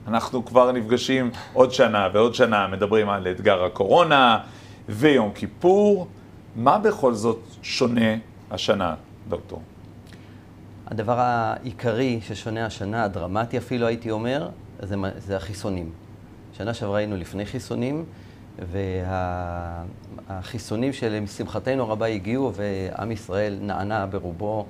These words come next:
Speaker 2: בצורה יפה, אה, שינה את התמונה לגמרי מבחינת, אה, תחלואת הקורונה.
Speaker 1: אבל מבחינת המספרים, מספרים מדאיגים.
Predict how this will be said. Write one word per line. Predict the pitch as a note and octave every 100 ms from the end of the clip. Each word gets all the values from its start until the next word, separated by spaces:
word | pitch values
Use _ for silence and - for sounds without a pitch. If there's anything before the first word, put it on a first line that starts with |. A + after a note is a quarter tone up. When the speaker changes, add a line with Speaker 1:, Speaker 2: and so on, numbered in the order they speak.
| - - - -
Speaker 2:
בצורה | F#2+ G2 G2
יפה, | E2+ - D3+ D#3+ - - - -
אה, | G2+ G2+
שינה | - B2+ B2 C#3 - A#2
את | G#2
התמונה | G2+ F#2+ G#2+ G#2+ G#2
לגמרי | G2+ G2 G2+
מבחינת, | G2 - F#2 F#2+ -
אה, | F2+
תחלואת | - F2+ E2+
הקורונה. | E2 E2 D#2+ E2 D#2+ - - - - -
Speaker 1:
אבל | A#2 F#2+
מבחינת | F2+ - G2+ F#2+
המספרים, | F#2+ - - F#2 F2+ G#2+ B2+ D3 F3 E3 - - -
מספרים | - - B2+ D3+ D#3
מדאיגים. | B2+ A#2+ C3 A#2+